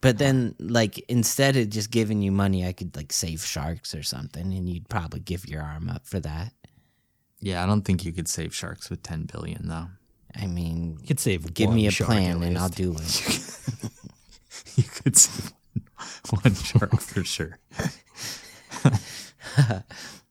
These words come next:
Speaker 1: right. Rhonda Winging It. Favorite spooky season songs?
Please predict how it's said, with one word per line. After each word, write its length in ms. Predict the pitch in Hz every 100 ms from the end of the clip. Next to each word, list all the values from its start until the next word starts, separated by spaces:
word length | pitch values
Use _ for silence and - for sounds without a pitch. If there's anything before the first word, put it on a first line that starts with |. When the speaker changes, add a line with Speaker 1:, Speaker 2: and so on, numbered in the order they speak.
| - - -
Speaker 1:
right. 280 | 107 95 85 - - -
Rhonda 500 | 104 113 123 135 135
Winging 420 | 113 127 120 104 92
It. 180 | 80 - - - - _ _
Favorite 420 | - 131 139 135
spooky 420 | - 139 135 131
season 420 | 110 113 101 95 87
songs? 640 | - 85 82 90 -